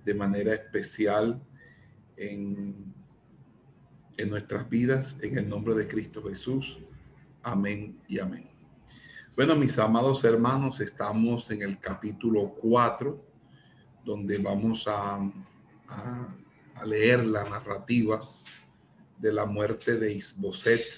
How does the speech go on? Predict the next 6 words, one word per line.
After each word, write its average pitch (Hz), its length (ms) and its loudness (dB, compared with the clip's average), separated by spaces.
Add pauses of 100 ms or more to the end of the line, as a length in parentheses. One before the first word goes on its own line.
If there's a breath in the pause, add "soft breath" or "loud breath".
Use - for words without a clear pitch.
(220)
y 110 60 -2
el 104 160 -2
castigo 113 880 -2 (560 loud breath)
de 101 140 -2
sus - 360 -6
asesinos. - 880 -6